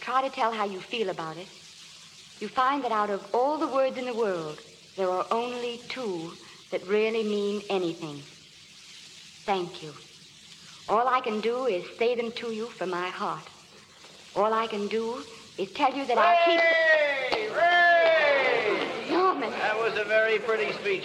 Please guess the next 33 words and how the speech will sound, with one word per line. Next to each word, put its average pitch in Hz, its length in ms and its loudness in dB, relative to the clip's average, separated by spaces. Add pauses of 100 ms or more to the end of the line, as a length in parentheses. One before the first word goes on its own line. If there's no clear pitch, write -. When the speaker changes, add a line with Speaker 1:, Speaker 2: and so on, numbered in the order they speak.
(140)
Speaker 2:
my 120 200 -2
dear, 123 160 -2
and 139 100 0
I 156 100 2
want 165 200 2
to 165 60 -6
be 165 80 -4
the 156 120 -4
first 170 300 0
to - 80 -2
congratulate 117 800 -2
you 110 120 -6
on 131 140 -2
that 135 220 -2
valuable 151 580 2
little 131 200 -4
piece 131 280 -6
of 113 140 -6
bric-a-brac. 92 520 -6 (560)
And 208 260 2
now 226 280 4
I 196 220 2 (120)
want 123 140 -4
to 113 60 -6
make 113 160 -4 (100)
a - 120 -8
speech. - 400 -8 (220)
Gentlemen 277 480 2
of 254 160 0
the 247 240 2
Academy 277 560 2
and 240 240 2
fellow 254 480 2